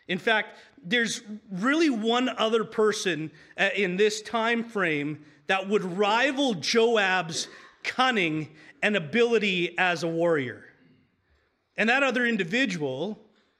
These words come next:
just happens to be Abner, the guy on the other side. But Joab, um, in fact, as you read through Scripture,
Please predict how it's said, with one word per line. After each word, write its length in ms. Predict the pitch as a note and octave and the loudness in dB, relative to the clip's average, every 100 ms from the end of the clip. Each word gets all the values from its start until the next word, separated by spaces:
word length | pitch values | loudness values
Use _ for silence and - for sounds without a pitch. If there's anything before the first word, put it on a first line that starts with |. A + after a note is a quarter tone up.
| _ _ _ _ | _ _ _ _
just 200 | - G3 | -4 -4
happens 400 | - G3+ F#3 E3+ - | -2 -2 -2 -8 -8
to 80 | |
be 200 | D3 D3+ | -6 -4
Abner, 460 | D3 D#3+ C3+ A2+ - - _ _ _ _ _ _ _ _ _ | -2 -4 -4 -10 -18 -20 _ _ _ _ _ _ _ _ _
the 80 | F3 | -8
guy 320 | E3 G3 F#3 | 0 2 2
on 160 | F3+ E3 | 2 0
the 120 | D3 | 0
other 220 | D#3+ D3+ | 0 0
side. 540 | A#2+ - A2 - - - _ _ _ _ _ _ _ _ _ - | -6 -10 -14 -18 -20 -20 _ _ _ _ _ _ _ _ _ -4
But 160 | F3+ | -4
Joab, 840 | - G#3+ D4 F#4 G3 D3 C#3 E3+ F3+ - - | 0 2 4 4 2 2 0 -2 -8 -16 -2
um, 380 | G3 F#3+ G3 G3 A#3 A3+ | 2 2 -2 0 0 0
in 100 | A3+ | -2
fact, 260 | A#3 C4 C4 | 0 0 0
as 180 | A#3 A3+ | -4 -2
you 140 | A3 | -2
read 320 | G#3+ C4+ D#4 | 2 2 0
through 420 | - B3+ B3 A3 | 0 0 2 0
Scripture, 600 | - - B3+ A3 F#3 D#3 | -4 -4 -4 -2 -2 -2